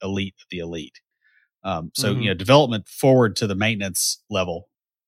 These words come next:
Speaker 1: you know, there's, there's going to be some kind of degree of favoritism in your organization towards one of those phases.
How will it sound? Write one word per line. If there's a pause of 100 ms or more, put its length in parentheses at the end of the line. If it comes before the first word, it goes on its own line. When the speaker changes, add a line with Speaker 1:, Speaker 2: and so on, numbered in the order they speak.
(160)
Speaker 1:
you
know,
there's,
there's
going
to
be
some
kind
of
degree
of
favoritism
in
your
organization
towards
one
of
those
phases.